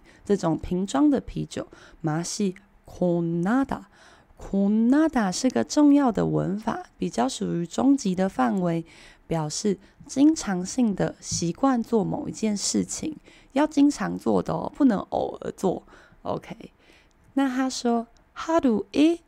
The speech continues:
这个에表示每，我们比较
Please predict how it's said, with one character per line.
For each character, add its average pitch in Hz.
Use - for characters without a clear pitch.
这 294
个 240
에 247
表 -
示 -
每， 180
我 165
们 156
比 170
较 262